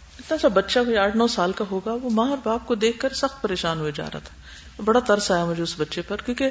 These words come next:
ماں باپ جب آپس میں لڑتے ہیں تو بچے بہت پریشان ہوتے ہیں۔ تو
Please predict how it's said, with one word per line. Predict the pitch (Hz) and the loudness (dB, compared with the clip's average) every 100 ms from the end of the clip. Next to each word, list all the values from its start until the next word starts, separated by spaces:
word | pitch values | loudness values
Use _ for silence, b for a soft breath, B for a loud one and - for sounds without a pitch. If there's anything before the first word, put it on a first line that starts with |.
| - B B B | -4 B B B
ماں | 233 | 6
باپ | 247 262 | 8 6
جب | 262 247 | 6 6
آپس | 208 240 254 | 6 4 4
میں | 247 | 6
لڑتے | 214 - | 6 4
ہیں | 277 | 0
تو | 240 | 2
بچے | 220 277 | 2 2
بہت | 269 285 | 2 2
پریشان | - 185 - 160 | 2 0 0 -2
ہوتے | 160 - | -2 -4
ہیں۔ | 160 - B B B - - - - - - | -8 -12 B B B -20 -20 -20 -20 -20 -10
تو | - 220 | -2 -2